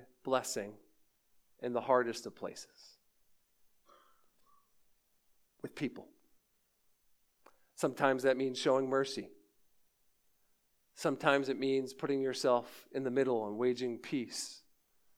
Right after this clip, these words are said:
being a peacemaker. Sometimes it means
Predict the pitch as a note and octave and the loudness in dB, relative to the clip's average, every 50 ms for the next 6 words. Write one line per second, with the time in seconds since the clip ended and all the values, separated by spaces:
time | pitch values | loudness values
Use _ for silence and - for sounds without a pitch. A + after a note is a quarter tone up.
0 | _ _ _ _ _ _ - C3 B2+ B2 B2 B2 - D3+ C#3 - - - G#2 G#2 | _ _ _ _ _ _ -4 -4 -2 -2 -4 -4 -4 -4 -4 -4 -4 -8 -10 -10
1 | - - G#2 - _ _ _ _ _ _ _ _ _ _ _ _ _ _ _ _ | -10 -16 -20 -20 _ _ _ _ _ _ _ _ _ _ _ _ _ _ _ _
2 | _ _ _ - _ _ _ _ _ - _ _ _ _ _ _ _ _ _ _ | _ _ _ -20 _ _ _ _ _ -20 _ _ _ _ _ _ _ _ _ _
3 | - - - D3+ D3 D#3 D#3 D#3 D#3+ D#3+ D3+ D3+ D3+ D3+ C#3 C3+ C3+ - - B2 | -14 -4 2 2 2 2 2 0 2 4 4 4 4 0 -2 -4 -4 -4 -2 -4
4 | B2+ B2+ A#2+ A2+ G#2 G#2 G#2 - - - - | -4 -2 -4 -6 -8 -10 -16 -18 -20 -20 -20